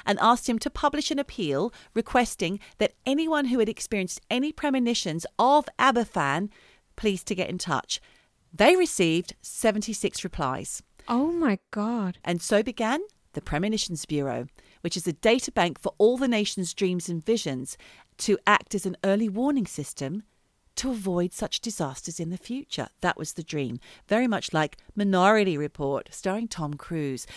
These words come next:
Speaker 1: which is based on a book by the science fiction author who wrote Do Androids Dream, Philip K Dick.
Speaker 2: D-, is this true, though?
Speaker 1: It's true.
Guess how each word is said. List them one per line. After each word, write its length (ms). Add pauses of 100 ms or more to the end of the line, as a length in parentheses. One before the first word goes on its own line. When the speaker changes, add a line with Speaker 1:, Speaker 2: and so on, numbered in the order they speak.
(160)
Speaker 1:
which 120
is 100
based 260
on 80
a 60
book 380 (280)
by 540 (480)
the 240
science 320
fiction 380
author 400
who 260
wrote 340 (200)
Do 140
Androids 540
Dream, 360 (240)
Philip 260
K 180
Dick. 440
Speaker 2:
D-, 100
is 220
this 220
true, 340 (120)
though? 440 (260)
Speaker 1:
It's 160
true. 320